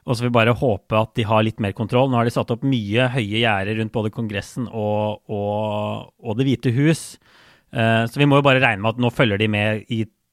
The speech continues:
sosiale medier, eh, på hvem som kommer, og bare får dette under mye bedre kontroll enn de hadde, for det er jo potensial for en ny liten eksplosjon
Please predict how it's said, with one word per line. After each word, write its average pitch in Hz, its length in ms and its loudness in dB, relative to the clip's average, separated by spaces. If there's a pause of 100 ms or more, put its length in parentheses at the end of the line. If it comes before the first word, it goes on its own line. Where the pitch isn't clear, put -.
(240)
sosiale 117 420 2
medier, 110 720 2
eh, 117 120 -10
på 107 180 -4
hvem 104 180 0
som 113 140 -4
kommer, 107 560 0 (220)
og 107 240 0
bare 104 180 0
får 104 280 -4
dette 104 280 -6 (140)
under 104 220 -2
mye 117 260 0
bedre 104 200 0
kontroll 104 440 -4
enn 104 60 -4
de 120 100 0
hadde, 120 180 0
for 131 80 -4
det 120 160 2
er 110 120 -2
jo 117 80 0
potensial 117 680 -6
for 107 140 -6
en 104 160 -4
ny 101 260 -8 (380)
liten 117 240 -2
eksplosjon 117 580 -2